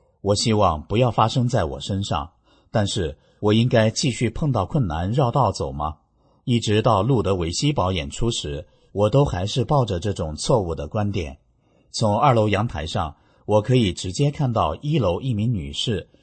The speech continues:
一直很显眼地在录影第一个节目。我想着我的那些同事会看到的，但我错了，我是唯一一个注意到的。我在休息的时候下楼提醒那里的同事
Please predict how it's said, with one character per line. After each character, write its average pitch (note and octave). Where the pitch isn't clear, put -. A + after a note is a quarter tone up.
一 D#3+
直 A#2
很 A#2+
显 B2
眼 D#2
地 E2
在 G#2+
录 B2
影 D2+
第 A2
一 B2
个 G#2
节 D2
目。 E2
我 A#2+
想 F2+
着 G2
我 F2+
的 G2+
那 B2+
些 A2+
同 E2
事 G#2
会 -
看 A#2
到 E2
的， D2
但 A#2+
我 D2+
错 C3
了， D2
我 G#2
是 B2+
唯 F2
一 D#3
一 F2
个 F2
注 A2
意 E2
到 D#2+
的。 D2
我 A2
在 A2
休 C#3+
息 A#2+
的 E2+
时 -
候 E2
下 A#2
楼 A2
提 B2+
醒 F#2+
那 A2
里 F2
的 D2+
同 E2
事 F2+